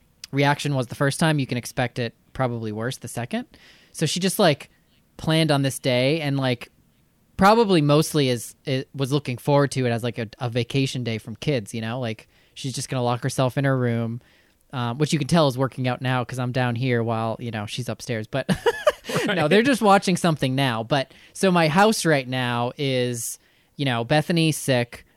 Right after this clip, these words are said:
Speaker 1: uh, or just, you know, dealing with the vaccine. And then Grace has been sick with one of her classic, um, sore throat, uh, fever things.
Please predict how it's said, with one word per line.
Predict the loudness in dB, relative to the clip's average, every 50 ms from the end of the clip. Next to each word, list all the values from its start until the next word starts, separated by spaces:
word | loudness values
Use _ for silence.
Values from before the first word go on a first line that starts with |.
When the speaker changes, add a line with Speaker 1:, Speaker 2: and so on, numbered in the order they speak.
| _ -8
Speaker 1:
uh, | -6 -2 -2 -2 -2 -2 -2
or | 0 0 0
just, | 0 0 -2 -2 -2 -2
you | -2
know, | -2 -2
dealing | 0 0 0 0 0
with | 0 -2
the | -2
vaccine. | -2 -2 -2 -2 -6 -8 -6 -6 -6 -6
And | -4 -4 -2
then | -2 -2
Grace | 0 2 4 4 4 4 2 -2 -8 -4
has | 0 0 0 0
been | 0 -2 -4 -4
sick | -4 -4 -4 -4 -4 -6
with | -8 -8
one | -6 -6 -6
of | -4
her | -6 -6
classic, | -8 -8 -6 -4 -2 -2 -2 -4 -8 -8 -10 -12 -12
um, | -10 -10 -8 -8 -10
sore | -6 -4 -4 -4 -4
throat, | -4 -4 -4 -2 -2 -2 -4 -6 -8 _ -16 -12
uh, | -10 -8 -8 -6
fever | -6 -6 -6 -6 -6 -8
things. | -8 -8 -8 -8 -8 -10 -12 -14 -18